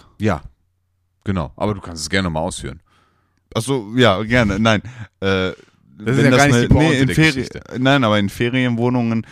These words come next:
Speaker 2: da ist ja oft nicht ständig Betrieb.
Speaker 1: Genau.
Speaker 2: Und wenn dann noch zwei Badezimmer sind und ein Waschbecken
Speaker 1: Genau.
Speaker 2: hat ja ein sogenanntes Siphon. Ein Siphon, ein Siphon, keine Ahnung. Da ist ja so ein Kringel, da fließt ja das Wasser runter, muss einen Berg hochlaufen, um dann wieder rauszulaufen, ne?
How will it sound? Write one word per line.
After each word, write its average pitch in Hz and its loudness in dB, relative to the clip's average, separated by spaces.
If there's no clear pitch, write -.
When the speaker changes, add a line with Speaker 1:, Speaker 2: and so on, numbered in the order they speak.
Speaker 2:
da 95 -4
ist 95 -4
ja 113 -4
oft - -6
nicht 110 -4
ständig 104 -2
Betrieb. 92 -4
Speaker 1:
Genau. 104 -2
Speaker 2:
Und 104 -2
wenn 113 4
dann 131 2
noch 131 2
zwei 107 -2
Badezimmer 90 -4
sind 80 -12
und - -16
ein 87 -8
Waschbecken 131 -2
Speaker 1:
Genau. 90 -2
Speaker 2:
hat 120 -6
ja 101 -2
ein 95 -2
sogenanntes 104 -4
Siphon. 87 -8
Ein 82 -10
Siphon, 110 -6
ein 87 -6
Siphon, 117 -6
keine 117 -4
Ahnung. 85 -6
Da 104 -4
ist 127 -4
ja 156 0
so 131 -2
ein 127 0
Kringel, 170 -2
da 147 -4
fließt 135 -8
ja 123 -2
das 113 -2
Wasser 117 -4
runter, 139 -2
muss 131 -2
einen 113 -2
Berg 113 -4
hochlaufen, 131 -4
um 123 0
dann 120 0
wieder 120 -2
rauszulaufen, 85 -8
ne? 113 -2